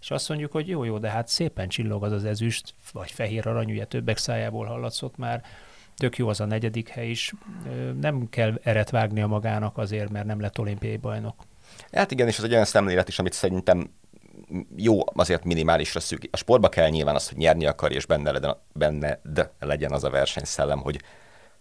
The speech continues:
Speaker 2: hogy csak a győzelem elfogadható, de az, az ilyen sportágban biztosan nem azt jelenti, hogy senki nem érhet be előtted a,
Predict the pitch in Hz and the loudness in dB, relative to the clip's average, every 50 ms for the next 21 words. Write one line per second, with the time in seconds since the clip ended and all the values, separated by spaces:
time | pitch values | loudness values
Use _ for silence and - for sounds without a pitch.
0 | - _ _ - - - - 90 - 82 78 82 80 76 76 76 76 78 76 76 | -20 _ _ -4 0 4 4 4 4 4 4 4 2 2 4 2 4 4 4 2
1 | - - 82 95 92 - 95 - 104 101 95 98 95 95 90 - - - - 87 | 2 4 2 2 2 2 2 2 4 6 8 10 10 10 8 4 -4 -2 -2 -2
2 | - 123 110 110 110 - - 117 110 - 120 107 101 104 104 107 110 - 113 - | 2 6 8 8 8 8 6 4 4 6 6 6 8 6 6 6 2 0 2 2
3 | 98 85 80 78 78 - - - 76 76 76 76 - 73 73 73 - - 78 76 | 2 4 4 4 4 2 2 0 0 0 0 0 -2 -2 -2 0 4 4 4 4
4 | - 78 73 69 69 71 - - 71 69 67 67 67 71 69 67 - - - - | 4 2 2 2 2 2 2 2 0 0 2 4 4 4 4 2 -2 -2 -4 -4
5 | 67 - 62 67 | -2 0 -2 -2